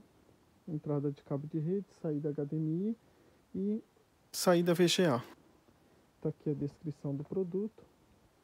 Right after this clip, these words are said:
Eu vou deixar a descrição e o valor abaixo do vídeo. Se você gostou do aparelho, entre em contato.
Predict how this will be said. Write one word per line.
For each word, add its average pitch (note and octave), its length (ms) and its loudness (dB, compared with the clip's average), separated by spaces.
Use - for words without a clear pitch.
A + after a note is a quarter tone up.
Eu D3 80 -4
vou D3 120 -4
deixar D3 320 -4
a C#3+ 40 -4
descrição C#3+ 600 -8
e C#3 40 -4
o C3+ 60 -6
valor C#3 360 -4
abaixo C#3 420 -8
do F3 220 -6
vídeo. G3+ 340 -6
Se - 80 -6
você C#3+ 260 -6
gostou D3+ 280 -8
do D3+ 80 -6
aparelho, F3 540 -4
entre D3 260 -6
em D3+ 40 -2
contato. F3+ 640 -4